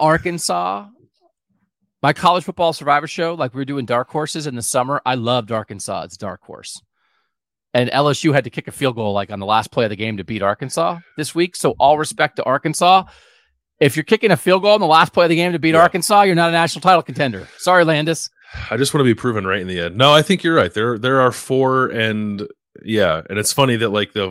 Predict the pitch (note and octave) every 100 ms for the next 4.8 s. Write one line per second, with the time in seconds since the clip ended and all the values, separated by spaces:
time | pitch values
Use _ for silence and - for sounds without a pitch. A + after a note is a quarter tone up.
0 | - G#2+ A2 G2 - A2 G2+ F#2+ F2 G2
1 | E2+ E2 G2 F2 - - F#2+ E2+ E2 -
2 | F#2 F2+ F2+ F2 E2+ E2+ D#2+ - F2+ E2
3 | - F3+ C3+ D#2+ C2+ - _ _ _ D#2+
4 | - D3+ D#3+ D#3 D3 G3 A2+ -